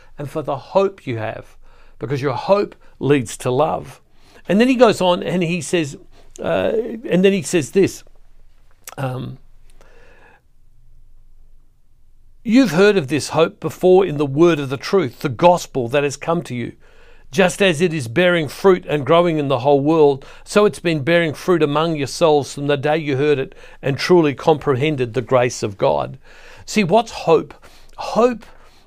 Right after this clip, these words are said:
and, and what people are writing to me, but what the people are, uh, th-, that Paul is saying we hear about, what's hope? The hope is that heaven is coming, is that we're just not living in the maybe it's coming,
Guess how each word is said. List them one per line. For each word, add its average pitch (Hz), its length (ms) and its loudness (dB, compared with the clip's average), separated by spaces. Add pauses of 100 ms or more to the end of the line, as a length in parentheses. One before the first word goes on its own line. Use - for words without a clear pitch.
(160)
and, 165 180 -4
and 170 180 -2
what - 340 -2
people 170 300 0
are - 20 -6
writing 143 320 2
to 147 100 -6
me, 175 200 0
but 117 180 -2
what 147 160 -4
the 131 80 -4
people 156 360 -4
are, 123 200 -2 (360)
uh, 127 600 -4 (400)
th-, 202 200 -10
that 135 220 -10
Paul 190 300 4
is 135 100 -4
saying 135 240 -6
we 131 100 -6
hear 170 120 -4
about, 143 240 -4
what's 165 220 -2
hope? 160 260 -2 (240)
The 147 120 -2
hope 226 360 -2
is 147 160 -8
that 151 180 -6
heaven 160 360 -6
is 139 160 -12
coming, 127 500 -16 (720)
is 151 140 -4
that 196 160 0
we're 226 140 0
just 185 220 -8
not 185 180 -6
living 170 380 -2
in 151 160 -8
the 139 120 -6
maybe 143 540 -6
it's - 160 -18
coming, 107 420 -12